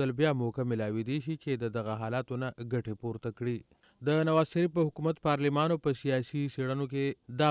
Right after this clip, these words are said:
بحث د هغې وروسته راګرم شوی چې مطبوعاتو کې داسې خبرونه خپاره شوي وو چې پاکستاني حکومت د سعودي عرب چارواکو ته تسلي ورکړې، که سالمیت ته یې خطره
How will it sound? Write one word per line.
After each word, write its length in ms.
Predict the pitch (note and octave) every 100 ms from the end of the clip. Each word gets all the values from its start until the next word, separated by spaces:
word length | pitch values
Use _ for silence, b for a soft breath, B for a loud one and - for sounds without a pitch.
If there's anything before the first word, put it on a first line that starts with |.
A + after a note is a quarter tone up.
| C#3
بحث 200 | D3 C#3 -
د 100 | C3
هغې 200 | C#3 C3+
وروسته 400 | C3+ C#3 - C3+
راګرم 380 | B2+ A2 A2 A2+ -
شوی 200 | C3 C#3
چې 160 | C#3+ C#3+
مطبوعاتو 500 | A#2+ A2+ B2+ A#2+ B2+
کې 580 | C3 B2+ - - _ A#2
داسې 460 | D3+ D3 C3 A#2 -
خبرونه 400 | B2 B2 D3 B2+ -
خپاره 340 | A2 G#2+ A2
شوي 120 | - D#3+
وو 160 | D3 E3
چې 200 | - C3+ C3
پاکستاني 580 | A#2+ B2+ - B2 C3+ C3+ B2
حکومت 420 | G#2+ A2 A#2 C#3+ B B B A#2+
د 100 | B2+ B2+
سعودي 260 | C3 B2+ B2+
عرب 180 | C3+ -
چارواکو 420 | A#2+ A2+ B2+ A#2+ C3
ته 120 | B2+ A#2+
تسلي 360 | A2+ A2+ B2 B2
ورکړې، 320 | A2+ C3 C#3+ -
که 120 | A#2+
سالمیت 500 | A#2+ A2+ A#2 A#2+ B2
ته 160 | - A2+
یې 100 | A2
خطره 340 | A2 - B2